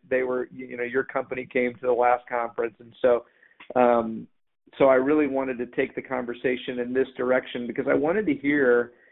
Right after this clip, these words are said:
it's, it's a little bit of a unique perspective. It's not a unique perspective. It's just unique 'cause a lot of times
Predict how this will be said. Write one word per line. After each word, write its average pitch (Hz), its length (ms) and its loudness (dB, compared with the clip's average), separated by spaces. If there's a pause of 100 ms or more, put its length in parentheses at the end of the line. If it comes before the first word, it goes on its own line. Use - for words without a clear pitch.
(140)
it's, 139 140 -2 (140)
it's 147 180 -4
a 143 60 6
little 170 260 6
bit 160 140 4
of 139 100 2
a 139 60 4
unique 139 440 2
perspective. 139 840 0
It's 135 100 -12
not 208 120 2
a 190 40 2
unique 156 400 -2
perspective. 143 480 0
It's 131 140 -4
just 147 180 0
unique 135 400 0
'cause 120 200 0
a 131 100 -6
lot 131 160 0
of 120 160 -6
times 127 260 -2